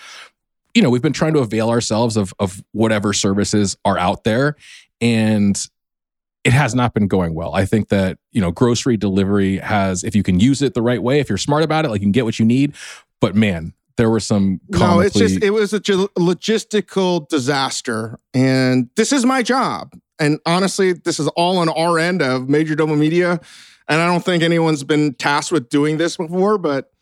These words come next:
Speaker 2: I've seen a lot of mess ups. I've never seen anything like this. So logistically, this is, <laughs> this is disaster. And I think we should get into it in a little bit. Not right now,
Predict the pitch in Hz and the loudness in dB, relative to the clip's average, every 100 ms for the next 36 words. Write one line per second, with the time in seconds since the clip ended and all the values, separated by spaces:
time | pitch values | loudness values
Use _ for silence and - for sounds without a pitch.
0 | _ _ _ _ _ _ 151 185 - 208 | _ _ _ _ _ _ -4 -4 0 0
1 | 175 156 147 139 131 - 135 123 139 135 | 2 0 2 2 0 0 -2 -2 0 2
2 | 127 117 - 127 120 110 113 110 110 107 | 2 -2 0 2 2 2 0 0 -2 -4
3 | - - - - 131 135 147 247 - 220 | -8 -8 -4 0 2 2 2 0 0 -2
4 | 196 190 175 170 180 143 143 - 170 165 | 0 0 0 0 -4 -6 -12 -6 -2 -2
5 | 165 135 156 131 135 127 - 123 143 208 | -2 -2 0 0 0 -2 -4 -2 0 0
6 | 220 320 294 277 247 233 202 214 208 196 | 0 -2 0 -2 -2 -2 -2 -2 -2 0
7 | 196 175 175 165 165 151 123 135 - 180 | -2 0 0 0 0 -2 -2 -4 -2 -2
8 | 180 170 165 131 143 92 | -2 -2 -2 -2 -6 -8